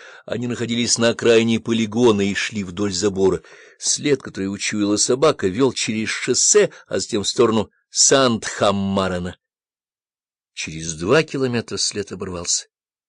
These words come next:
исчез в никуда. Собаки заскулили, обнюхивая след, по которому пришли. «Что происходит?» — спросил Мартинсон одного из проводников.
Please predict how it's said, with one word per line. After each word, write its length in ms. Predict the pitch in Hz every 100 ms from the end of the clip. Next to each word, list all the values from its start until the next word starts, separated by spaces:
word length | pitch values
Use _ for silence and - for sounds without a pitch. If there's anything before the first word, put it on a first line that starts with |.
| _
исчез 680 | - - - - - - - - _ _ _ _
в 160 | 101
никуда. 560 | 92 95 - - 87 82 _ _ _ _ _ _ _ _ _
Собаки 600 | - - 98 92 90 - 85
заскулили, 840 | 92 90 - - 123 185 165 - _ _ _ _ -
обнюхивая 680 | 101 95 113 - 113 110 107
след, 500 | - 104 107 98 -
по 60 |
которому 360 | 85 95 92 87
пришли. 580 | 98 98 - 117 98 104 _ _ _ _ _ _ _ _ -
«Что 360 | - - - 170
происходит?» — 920 | - 160 165 160 - - 185 127 101
спросил 440 | - 104 95 104 95
Мартинсон 640 | 101 95 - 95 - 101 - - -
одного 320 | 101 98 101
из 100 | 101
проводников. 640 | - 104 98 98 101 -